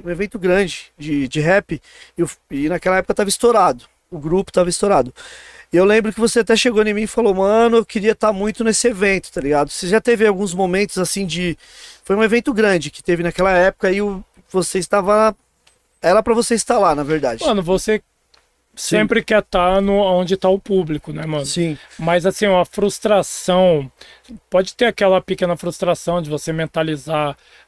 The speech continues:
Speaker 2: um resultado ali e não virar, mas, mano, eu não vou mentir não, Ney. Não é querendo pagar, falar, "Pô, tudo deu certo."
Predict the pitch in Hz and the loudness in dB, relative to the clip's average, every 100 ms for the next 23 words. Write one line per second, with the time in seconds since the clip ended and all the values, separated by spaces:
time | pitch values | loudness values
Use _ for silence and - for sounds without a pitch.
0 | - 147 143 135 147 156 - 156 147 147 | -12 -8 -6 -6 -6 -8 -4 -4 -2 -2
1 | 156 175 160 175 160 160 147 156 160 190 | -2 -2 -4 -4 -4 -4 -2 0 0 0
2 | 208 220 208 185 190 185 196 202 - 220 | -2 -2 0 0 0 0 0 0 -2 0
3 | 180 165 151 143 139 - - - _ - | 2 2 0 -4 -8 -18 -20 -20 _ -10
4 | 139 139 139 147 160 165 170 170 165 160 | -8 -4 0 2 4 4 4 4 4 2
5 | 156 156 170 - 160 151 151 - 143 135 | 0 -2 -8 -8 -4 -2 -4 -6 -8 -6
6 | 143 147 135 143 139 - 160 156 156 139 | -4 -4 -6 -8 -8 -4 -6 -4 -8 -4
7 | 156 - 165 151 160 190 | -4 -2 -2 0 -2 -4